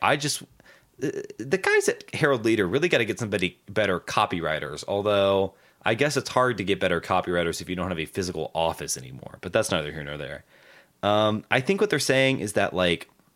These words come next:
and I've made this point on the podcast, I think, too, is that if you're doing this to save money on operating costs, then why do you want an increase in rates?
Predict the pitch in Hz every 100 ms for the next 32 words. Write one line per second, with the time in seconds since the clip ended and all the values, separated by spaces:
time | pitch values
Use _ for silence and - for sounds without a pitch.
0 | _ _ _ 135 135 143 147 - 113 92
1 | - 104 92 80 - 85 - 78 - 78
2 | 78 76 95 80 76 71 _ _ _ _
3 | _ _ _ - _ _ _ _ - 120
4 | 131 131 120 113 95 - 107 123 101 90
5 | 85 80 - 85 - 101 90 87 90 85
6 | 80 82 82 - 80 73 - - - -
7 | - - - _ _ 92 92 80 92 98
8 | 104 87 92 87 80 85 90 85 82 82
9 | 82 - 82 - 73 78 73 - - -